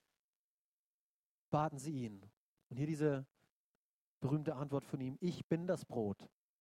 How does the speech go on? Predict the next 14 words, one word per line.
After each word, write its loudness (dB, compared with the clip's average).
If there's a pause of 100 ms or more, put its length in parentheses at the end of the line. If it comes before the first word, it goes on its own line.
(340)
Ich 2
bin 2
das -2
Brot 2
des -4
Lebens“, -6 (960)
sagte -2
Jesus -2
zu -8
ihnen. -8 (380)
„Wer 4
zu -4
mir 2
kommt, -8